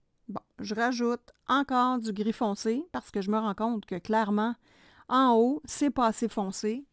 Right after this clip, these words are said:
Ça, ça fait trop puissant, j'aime pas ça. Donc là, je me dis, tiens, tiens, tiens, il y a un rideau de verdure en dessous.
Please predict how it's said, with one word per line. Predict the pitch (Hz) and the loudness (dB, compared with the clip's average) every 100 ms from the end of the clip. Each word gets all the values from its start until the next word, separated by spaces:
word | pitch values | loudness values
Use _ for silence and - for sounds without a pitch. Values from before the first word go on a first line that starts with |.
| _ - | _ -18
Ça, | - 233 196 - - - 208 _ _ _ _ _ _ _ _ _ _ _ _ _ _ _ _ _ _ _ _ _ - | -8 -4 -2 -2 -6 -10 -14 _ _ _ _ _ _ _ _ _ _ _ _ _ _ _ _ _ _ _ _ _ -8
ça | 214 | -6
fait | 202 214 | -2 -2
trop | 202 - - 262 277 _ _ _ _ | -4 -4 0 2 2 _ _ _ _
puissant, | - 240 233 - - 269 | -2 0 2 0 0 0
j'aime | 269 233 226 | 2 2 2
pas | 214 208 | 2 -2
ça. | - 196 - | -2 -6 -6
Donc | 180 | -4
là, | 320 | -2
je | 381 | 0
me | 269 | 2
dis, | 208 247 320 | 2 -2 -2
tiens, | 320 | -2
tiens, | 311 - | -2 -4
tiens, | - - - | -8 -12 -6
il | 208 | 0
y | |
a | 214 | 2
un | 214 | 2
rideau | 233 294 277 339 | 2 0 2 0
de | 269 | 0
verdure | 240 214 208 262 262 | -2 -4 -2 -2 0
en | 233 | 0
dessous. | 196 190 - 254 311 | 0 -2 -2 0 0